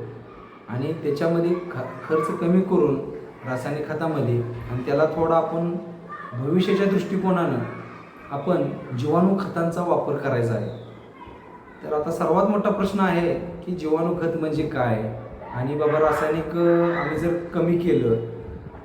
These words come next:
आणि जीवाणू खतांचा जर आम्ही वापर केला तर आम्हाला तेवढं उत्पादन भेटेल का? काय लोकांचा असा अनुभव आहे की बाबा आम्ही जीवाणू खतांची शेती करून, प्रयोग करून बघितला आहे, पण आम्हाला त्या पद्धतीनं उत्पादन भेटत नाही.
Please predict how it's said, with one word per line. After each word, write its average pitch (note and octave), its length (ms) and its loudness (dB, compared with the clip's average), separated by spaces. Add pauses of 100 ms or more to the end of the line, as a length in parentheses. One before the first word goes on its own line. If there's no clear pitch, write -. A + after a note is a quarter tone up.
आणि C3+ 200 -4
जीवाणू C#3+ 400 0
खतांचा D#3+ 380 -2
जर D#3+ 140 0
आम्ही D#3 240 2
वापर D3 200 0
केला C#3 340 2
तर D3 80 0
आम्हाला C#3+ 280 2
तेवढं D3+ 260 2
उत्पादन D3 380 0
भेटेल D3 380 2
का? A2+ 140 -4 (960)
काय C#3 180 2
लोकांचा E3+ 340 4
असा F3 320 2
अनुभव E3+ 340 4
आहे F3 180 6
की E3+ 60 2
बाबा E3+ 260 2
आम्ही E3+ 220 2
जीवाणू D#3+ 340 2
खतांची D#3+ 760 -6 (180)
शेती - 320 -4
करून, D#3 640 0
प्रयोग D3 220 4
करून D3+ 320 0
बघितला C#3+ 340 2
आहे, B2 120 -2 (480)
पण C#3 100 -4
आम्हाला C#3+ 280 0
त्या D3+ 120 0
पद्धतीनं D3+ 420 0
उत्पादन C#3 380 0
भेटत C3+ 320 -2
नाही. A2+ 120 0